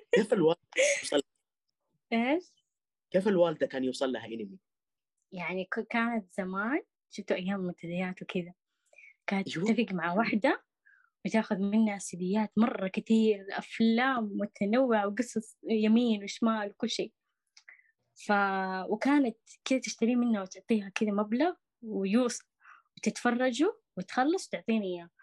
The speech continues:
Speaker 2: وأنا أتفرج وأحلب وحلب كذا، يمكن ستاشر سنة كنت أتفرجه. ستاشر سنة، مو إنه عمري ثلاثة عشر، لا، كنت ستاشر سنة أتفرج وأعيد فيه.
Speaker 1: يا رب،
Speaker 2: آه،
Speaker 1: عفو.
Speaker 2: بس. وكنا كل ما نخلص أنمي، والله أقول له: "أوف،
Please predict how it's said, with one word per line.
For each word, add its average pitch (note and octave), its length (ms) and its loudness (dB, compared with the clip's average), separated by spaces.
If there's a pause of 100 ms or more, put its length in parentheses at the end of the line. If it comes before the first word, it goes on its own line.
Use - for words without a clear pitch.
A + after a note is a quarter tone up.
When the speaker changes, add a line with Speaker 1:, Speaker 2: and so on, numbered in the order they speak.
(300)
Speaker 2:
وأنا G#3+ 220 4
أتفرج G3 520 -4 (480)
وأحلب G#3 320 2
وحلب G#3 360 0 (300)
كذا، A3 160 2
يمكن G3+ 380 -2 (100)
ستاشر G#3 320 -2
سنة G3+ 240 -2
كنت - 260 -2
أتفرجه. A3 640 -2 (440)
ستاشر A3+ 280 0
سنة، G#3+ 240 0
مو G#3 200 0
إنه G3 260 -2
عمري G#3+ 180 0
ثلاثة F#3+ 260 -4
عشر، - 200 -4
لا، - 140 -12
كنت G#3 200 -2
ستاشر - 440 -2
سنة G3 220 -2
أتفرج G3 500 -2
وأعيد A3 400 2
فيه. G#3 240 -4 (920)
Speaker 1:
يا B2+ 160 4
رب، G3 160 2
Speaker 2:
آه، - 20 2
Speaker 1:
عفو. G3 260 2
Speaker 2:
بس. - 380 2 (1000)
وكنا A#3 340 2
كل B3 220 0
ما G#3+ 80 0
نخلص A3+ 460 -4
أنمي، B3+ 260 -2
والله A3+ 220 -2
أقول A#3+ 140 -6
له: A#3 80 -6
"أوف، D#4+ 320 -4